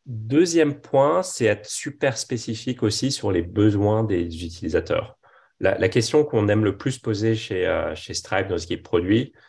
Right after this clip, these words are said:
c'est, euh, en anglais, euh, « What are you really trying to do ? » C'est-à-dire, par exemple, euh, je sais pas, euh, je veux, euh,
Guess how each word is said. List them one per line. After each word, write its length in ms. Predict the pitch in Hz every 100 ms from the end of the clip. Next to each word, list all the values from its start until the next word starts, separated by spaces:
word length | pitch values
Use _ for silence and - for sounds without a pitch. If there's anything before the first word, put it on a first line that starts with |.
| _ _
c'est, 280 | - 95 90
euh, 220 | 82 82
en 220 | 82 85
anglais, 520 | 87 90 101 117 127 -
euh, « 220 | 87 85 90
What 240 | 92 101
are 100 | 101
you 260 | 101 101 87
really 280 | 98 113 110
trying 340 | - 90 85
to 100 | 85
do ? » 220 | 78 -
C'est-à-dire, 460 | - 85 80 - - - _ _ _
par 120 | 85
exemple, 380 | 85 85 98 101
euh, 480 | 85 80 78 76 76
je 60 | 76
sais 140 | -
pas, 280 | - 80 - - -
euh, 1300 | - - - - - - - - - - - 92 95
je 160 | 104
veux, 360 | 90 101 113 110
euh, 800 | 95 87 85 85 85 90 87 87